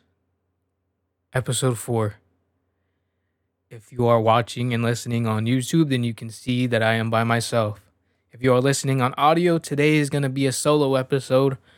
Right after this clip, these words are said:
with, with Zared. And I just wanted to say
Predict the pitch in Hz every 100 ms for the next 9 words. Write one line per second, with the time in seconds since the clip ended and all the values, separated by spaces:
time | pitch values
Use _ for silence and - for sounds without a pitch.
0 | _ _ _ _ _ - 123 123 _ _
1 | _ _ _ _ _ _ - 120 113 110
2 | 107 104 _ _ _ _ _ _ _ _
3 | _ _ _ _ _ _ _ _ _ _
4 | _ 131 131 139 147 143 151 165 156 156
5 | - 151 156 160